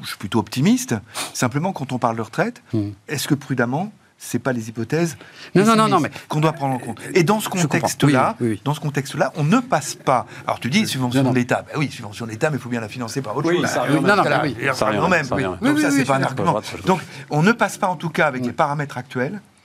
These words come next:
Speaker 1: dans des
Speaker 2: Non, d'accord,
Speaker 1: hypothèses
Speaker 2: oui,
Speaker 1: qui
Speaker 2: oui.
Speaker 1: sont tout à fait plausibles.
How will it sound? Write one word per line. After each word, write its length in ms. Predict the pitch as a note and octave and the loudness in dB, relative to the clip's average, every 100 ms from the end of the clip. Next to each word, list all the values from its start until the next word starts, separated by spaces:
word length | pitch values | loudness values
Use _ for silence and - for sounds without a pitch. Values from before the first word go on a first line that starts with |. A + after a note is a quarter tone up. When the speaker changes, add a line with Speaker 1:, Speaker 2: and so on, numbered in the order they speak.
| _ - _ | _ -20 _
Speaker 1:
dans 200 | B2+ D#3 | 0 2
des 100 | E3+ | 4
Speaker 2:
Non, 60 | E3 | 4
d'accord, 200 | F3+ D3+ | 4 2
Speaker 1:
hypothèses 260 | C#3 D3 C3 | 2 2 0
Speaker 2:
oui, 40 | |
Speaker 1:
qui 40 | A#2 | -2
Speaker 2:
oui. 60 | |
Speaker 1:
sont 120 | E3 D#3 - | -2 -4 -4
tout 160 | F4+ - | -4 -2
à 120 | E3+ | -2
fait 120 | F3 | -2
plausibles. 380 | E3+ C3+ A2 | 0 -2 -2